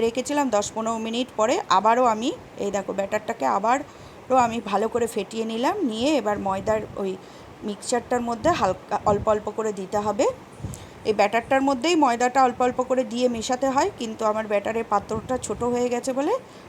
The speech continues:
আমি ময়দার মধ্যে ঢেলেই মিশিয়ে নিচ্ছি। হালকা হাতে কিন্তু মেশাতে হবে, কেননা যে ফোমিং একটা ক্রিয়েট হয়, এটা হা-, যদি জোরে জোরে, উম, এই ময়দার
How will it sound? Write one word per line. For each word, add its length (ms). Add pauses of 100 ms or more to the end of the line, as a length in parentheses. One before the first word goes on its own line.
(100)
আমি 140 (100)
ময়দার 360
মধ্যে 180 (100)
ঢেলেই 280 (440)
মিশিয়ে 400
নিচ্ছি। 260 (100)
হালকা 320
হাতে 280 (100)
কিন্তু 180 (100)
মেশাতে 380
হবে, 160 (100)
কেননা 260 (100)
যে 140
ফোমিং 280 (160)
একটা 160 (100)
ক্রিয়েট 360
হয়, 140 (380)
এটা 180
হা-, 140 (140)
যদি 240
জোরে 260
জোরে, 200
উম, 460
এই 60 (100)
ময়দার 300